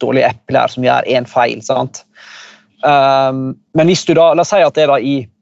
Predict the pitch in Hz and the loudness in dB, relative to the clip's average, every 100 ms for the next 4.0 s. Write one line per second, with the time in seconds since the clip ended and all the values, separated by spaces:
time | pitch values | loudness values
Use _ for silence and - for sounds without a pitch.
0 | 151 123 147 - - - 139 127 - - | -6 -2 -2 -4 -10 -4 -4 -4 -8 -12
1 | - 151 135 - - 131 131 139 139 110 | -4 -4 -4 -4 -6 -4 -2 0 -2 -2
2 | 131 123 120 110 _ - 165 135 - 143 | -2 0 -2 -8 _ -4 -2 -2 -2 -4
3 | - 143 139 131 127 113 - - - | 0 0 0 -4 -6 -8 -8 -10 -14